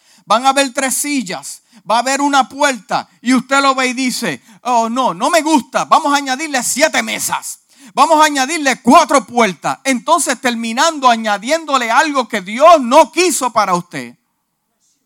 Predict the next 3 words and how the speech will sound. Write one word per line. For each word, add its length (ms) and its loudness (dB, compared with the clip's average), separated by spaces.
Sí. 220 -20
Aleluya, 1080 -14
hermano. 540 -20